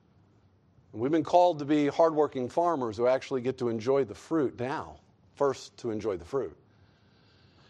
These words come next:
And I spent a little time in that review because what I want you to remember is we're gonna be looking at a call to remember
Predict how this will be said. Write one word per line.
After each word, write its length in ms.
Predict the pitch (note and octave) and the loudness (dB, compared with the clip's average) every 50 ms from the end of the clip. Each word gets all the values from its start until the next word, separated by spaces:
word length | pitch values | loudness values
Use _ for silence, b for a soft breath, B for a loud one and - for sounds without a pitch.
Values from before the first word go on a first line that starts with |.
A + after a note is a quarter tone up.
| b b - | b b -2
And 60 | - | -2
I 40 | E3 | -2
spent 200 | E3+ - B3 B3+ | 0 2 2 4
a 20 | B3 | 4
little 180 | A3 G3 F3 | 4 4 4
time 400 | D#3+ - - A3+ G#3+ A#3 C#4 A#3 | 2 0 2 4 4 4 4 4
in 80 | F#3+ F3 | 2 2
that 140 | E3+ D#3 D3 | 2 2 0
review 580 | D3 D3 C#3 C3+ C#3+ E3+ G3+ B3+ D4 D4+ A3+ F3+ | 0 -2 -2 -2 0 0 2 2 4 2 2 2
because 340 | C#3 F3 - - E3+ D3 C3 | 2 2 2 2 2 2 4
what 140 | E3 G3 F3 | 4 6 6
I 60 | E3+ | 4
want 360 | D#3+ D#3 F3+ G#3 C4 - - | 4 4 2 2 2 2 2
you 40 | F3 | 2
to 60 | F3 | 4
remember 540 | D#3+ D#3+ D#3+ D#3+ G3 A#3 C#4 G#3+ G3 E3+ D#3+ | 4 4 4 4 4 4 4 4 4 4 4
is 180 | D#3+ D3 A#2 | 2 0 0
we're 160 | C3+ D3 F#3+ F#3+ | 2 2 4 4
gonna 160 | G3+ G3 F3+ | 4 2 2
be 180 | D#3+ D#3+ E3 | 2 0 0
looking 440 | D#3+ D#3 F#3 G#3 G#3+ G#3 A3+ G#3+ G3 | 4 6 6 6 6 4 0 0 2
at 160 | F3 D#3 D3 - - | 2 2 0 0 -2
a 40 | |
call 360 | - - - - G#3 G#3 G3 F#3 | -6 -4 0 2 4 4 4 4
to 120 | - D#3+ | 2 0
remember 680 | D#3 D3+ D3+ D#3 F3 G#3 A#3+ A3 D#3+ C#3+ C#3 C3+ F3+ | 0 2 2 4 4 4 2 2 4 4 4 4 2